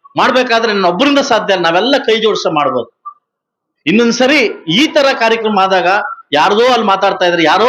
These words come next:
ಇದ್ ಮಾಡೋದು, ದಯವಿಟ್ಟು ಮಾಡಕ್ ಹೋಗ್ಬೇಡಿ. ಮೊನ್ನೆ ಲಾಠಿ ಚಾರ್ಜ್ ಆಯ್ತು, ಪೊಲೀಸರು ಹೊಡಿತಾರೆ, ಅನ್ನ ಆಯ್ತು, ನನ್ ನೋವಾಯ್ತು ನನ್ಗೆ. ಅಲ್ಲಿ ಇಂಡಿಪೆಂಡೆನ್ಸ್ ಡೇ ಮಾಡ್ತೀವಿ, ಹಿಂದ್ಗಡೆ ರೌಡಿಸಂ ಮಾಡ್ಕೊಂತ. ಇದಾ ನಮ್ಮ ಸಂಸ್ಕೃತಿ? ಇದಾ ನಮ್ ತಂದೆ ತಾಯಿ ಕೊಡ್ತಕ್ಕಂಥ ಗೌರವ? ಇದಾ ನಮ್ ಕಾಲೇಜ್ ಕೊಡ್ತಕ್ಕಂಥ ಗೌರವ?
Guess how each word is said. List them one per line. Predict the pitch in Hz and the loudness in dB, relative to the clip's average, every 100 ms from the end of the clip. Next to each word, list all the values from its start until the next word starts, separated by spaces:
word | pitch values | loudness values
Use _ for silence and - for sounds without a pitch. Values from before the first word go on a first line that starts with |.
| 254 | 2
ಇದ್ | 208 | 0
ಮಾಡೋದು, | 202 185 165 160 | 0 0 0 0
ದಯವಿಟ್ಟು | 147 208 - | 0 -2 -2
ಮಾಡಕ್ | 190 165 156 | -2 0 -2
ಹೋಗ್ಬೇಡಿ. | 135 107 - _ _ _ _ - | -6 -10 -20 _ _ _ _ -6
ಮೊನ್ನೆ | 170 190 | -2 0
ಲಾಠಿ | 190 226 | 0 0
ಚಾರ್ಜ್ | 254 226 185 | -2 -2 0
ಆಯ್ತು, | 143 - _ _ _ _ - | -4 -6 _ _ _ _ -2
ಪೊಲೀಸರು | 233 247 240 | -2 0 0
ಹೊಡಿತಾರೆ, | 185 254 240 | 0 0 0
ಅನ್ನ | 208 220 | 0 0
ಆಯ್ತು, | 240 233 | -2 -2
ನನ್ | 180 147 147 | -4 -2 0
ನೋವಾಯ್ತು | 254 262 269 | 2 0 -2
ನನ್ಗೆ. | 185 - _ _ _ _ _ _ _ _ - | -8 -8 _ _ _ _ _ _ _ _ -4
ಅಲ್ಲಿ | 160 190 | 0 2
ಇಂಡಿಪೆಂಡೆನ್ಸ್ | 240 247 233 226 226 | 2 0 0 0 0
ಡೇ | |
ಮಾಡ್ತೀವಿ, | 214 196 208 | -2 0 0
ಹಿಂದ್ಗಡೆ | 190 214 226 | 0 0 0
ರೌಡಿಸಂ | 185 196 185 170 | 2 0 0 -2
ಮಾಡ್ಕೊಂತ. | 147 135 117 101 - - | -4 -6 -8 -12 -12 -4
ಇದಾ | 151 233 | 0 2
ನಮ್ಮ | 262 247 | 0 0
ಸಂಸ್ಕೃತಿ? | 220 180 220 151 - - _ - _ _ _ _ _ _ _ _ _ _ _ 143 | -2 -2 -2 -4 -8 -14 _ -20 _ _ _ _ _ _ _ _ _ _ _ 0
ಇದಾ | 185 285 | 2 2
ನಮ್ | 320 | 2
ತಂದೆ | 254 240 254 | 0 0 2
ತಾಯಿ | 240 | 0
ಕೊಡ್ತಕ್ಕಂಥ | 226 220 214 202 196 | 0 -2 0 -2 -2
ಗೌರವ? | 170 196 233 143 - - _ _ _ _ _ _ _ | 0 2 2 0 -4 -14 _ _ _ _ _ _ _
ಇದಾ | 165 254 | 0 2
ನಮ್ | 339 302 262 | 2 2 2
ಕಾಲೇಜ್ | 254 247 | 0 0
ಕೊಡ್ತಕ್ಕಂಥ | 240 233 220 214 | -2 -2 -4 -2
ಗೌರವ? | 208 185 226 | 0 2 2